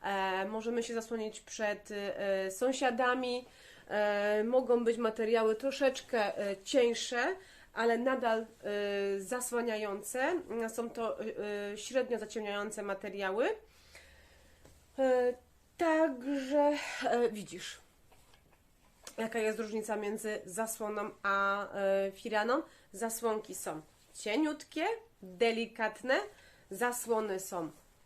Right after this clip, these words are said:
grubszymi materiałami, zasłaniającymi okno, e, i niepożądane spojrzenia, e, sąsiadów. E, także mam nadzieję, że Ci wytłumaczyłam troszeczkę, e, różnicę między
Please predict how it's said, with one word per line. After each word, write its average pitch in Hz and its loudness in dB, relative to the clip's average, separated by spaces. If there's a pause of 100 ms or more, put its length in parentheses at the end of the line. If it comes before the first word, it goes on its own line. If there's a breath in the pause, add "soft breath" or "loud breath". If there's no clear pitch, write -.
(140)
grubszymi 262 0
materiałami, 311 4 (260 loud breath)
zasłaniającymi 269 0
okno, 302 2 (320 loud breath)
e, 220 2
i 247 -4
niepożądane 240 2
spojrzenia, 226 0
e, 214 -4
sąsiadów. 240 -2 (420 loud breath)
E, 208 2
także 277 2
mam 285 4
nadzieję, 240 0
że 214 -8
Ci - -12
wytłumaczyłam 196 -4
troszeczkę, 196 -4
e, 202 -4
różnicę 214 -6
między 185 -2